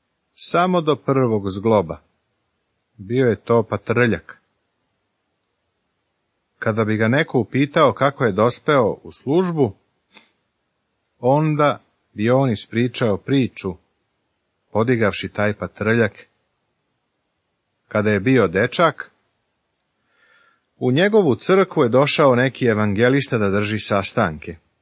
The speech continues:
Prvo veče ga je otac, koji je bio službenik u crkvi, postavio da sedi u prvom redu.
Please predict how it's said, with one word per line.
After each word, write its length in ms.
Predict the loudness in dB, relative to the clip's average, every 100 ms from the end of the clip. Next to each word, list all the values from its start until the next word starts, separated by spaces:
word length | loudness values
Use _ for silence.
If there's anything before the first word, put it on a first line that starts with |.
| _ _ _ _ _ _ _ _ _ _ _ _ _ _ _ _ _ _ _ _
Prvo 440 | 0 2 2 2
veče 340 | 2 0 0 -4
ga 100 | -2
je 180 | -2 0
otac, 480 | 0 0 -6 -6
koji 200 | -6 -4
je 60 | -4
bio 220 | -4 -6
službenik 600 | -6 -4 -2 -2 -6 -6
u 60 | -16
crkvi, 600 | -8 -4 -4 -4 -6 -6 _ _ _ _ _ _ _ _ _ -4
postavio 760 | -2 0 0 0 2 2 0 -2 _
da 200 | -12 -10
sedi 380 | -8 -2 -2 -2
u 80 | -4
prvom 480 | -4 -2 -2 -2 -6
redu. 360 | -6 -6 -8